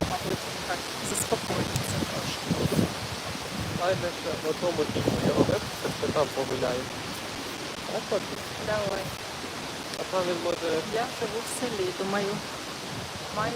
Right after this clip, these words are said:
Speaker 1: два котика, і вони гуляють, де хочуть. Так, ми в селі коли жили, теж у нас коти ходили, де хочеш, гуляй. Ну, в селі безпечно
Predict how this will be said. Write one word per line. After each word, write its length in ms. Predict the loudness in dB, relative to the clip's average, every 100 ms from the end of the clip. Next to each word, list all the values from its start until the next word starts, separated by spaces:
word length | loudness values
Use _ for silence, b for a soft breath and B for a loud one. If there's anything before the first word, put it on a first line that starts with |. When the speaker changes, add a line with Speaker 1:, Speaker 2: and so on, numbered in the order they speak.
| 0
Speaker 1:
два 100 | -2 0
котика, 440 | -2 -2 -4 0 0
і 60 | 2
вони 180 | -2 -4 -4
гуляють, 380 | 0 0 0 -2
де 60 | -4
хочуть. 520 | -4 -4 -4 -4 -8 -8 -8 -8 -8 2
Так, 180 | 6 6 4
ми 80 | 0
в 340 | 2 0 -2
селі 240 | -2 -2 -2 -2
коли 220 | 0 2 2
жили, 320 | 2 2 2
теж 140 | 0 0 -2
у 20 |
нас 200 | -4 -4 -2
коти 320 | -4 -2 -2 -2
ходили, 400 | -4 -2 -2 -2 -4
де 60 | -6 0
хочеш, 500 | 0 0 -4 -6 -6 -8
гуляй. 360 | -6 -2 -2 -4 -8 -10 -6
Ну, 80 | -4
в 140 | -2 0
селі 200 | 0 0
безпечно 640 | 0 0 -2 -4 -2 -2